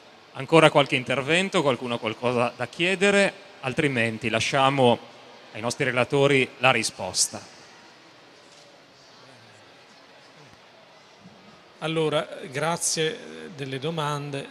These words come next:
Speaker 2: Allora, lei faceva riferimento alla relatio post disceptazione, cioè a questo documento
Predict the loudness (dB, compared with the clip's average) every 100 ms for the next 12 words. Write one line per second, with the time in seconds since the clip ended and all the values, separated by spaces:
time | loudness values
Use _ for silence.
0 | -12 -8 -4 -2 0 -2 -6 -12 -20 -20
1 | -20 -20 -20 -20 -20 -20 -20 -20 -20 -20
2 | -20 -8 -2 0 0 -2 -6 -2 -2 -2
3 | -2 -2 0 2 2 2 0 0 0 -6
4 | -20 -20 -14 -6 -2 0 0 0 0 0
5 | -2 0 -2 -2 0 2 0 -2 -6 -4
6 | 0 -2 -2 -6 0 2 2 -2 -6 -12
7 | -8 -2 -2 -2 -2 -2 -4 -6 -8 -8
8 | -6 -2 -2 -4 -8 -6 -6